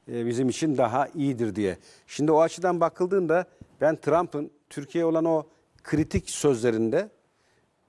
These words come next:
çok akıllı ve çok zeki bir politika yürüttüğü kanaatindeyim. Az önce Abdullah Hocam dedi ya, böyle, "Yani deli dolu" falan, e, asla değil.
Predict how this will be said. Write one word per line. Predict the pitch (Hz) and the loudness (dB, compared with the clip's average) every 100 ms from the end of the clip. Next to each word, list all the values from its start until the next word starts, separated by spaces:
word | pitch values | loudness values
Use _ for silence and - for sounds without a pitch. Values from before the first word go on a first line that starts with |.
| _ | _
çok | - 190 135 | -4 -2 -2
akıllı | - 165 185 | -2 0 2
ve | 170 | 2
çok | - 156 | 0 -2
zeki | 131 139 175 | -2 -4 -2
bir | 165 | -2
politika | - 139 - 147 | -2 -4 0 -2
yürüttüğü | 139 - 147 | -2 -4 -4
kanaatindeyim. | 127 113 92 104 92 82 - _ _ - | 0 0 0 -2 -4 -6 -10 _ _ -8
Az | 123 | 0
önce | 147 143 160 127 _ _ | 2 4 2 0 _ _
Abdullah | 127 123 151 | -6 -6 -2
Hocam | 151 156 156 | 0 0 -2
dedi | 165 | -4
ya, | 220 143 | -4 -4
böyle, | 135 139 131 151 | -2 -4 -4 -4
"Yani | 135 - | -6 0
deli | 135 143 139 | 2 4 4
dolu" | 143 127 | 2 0
falan, | 131 135 135 | -2 0 0
e, | 139 - | -4 -4
asla | 139 123 143 127 | -4 -2 0 0
değil. | 123 110 | 0 -2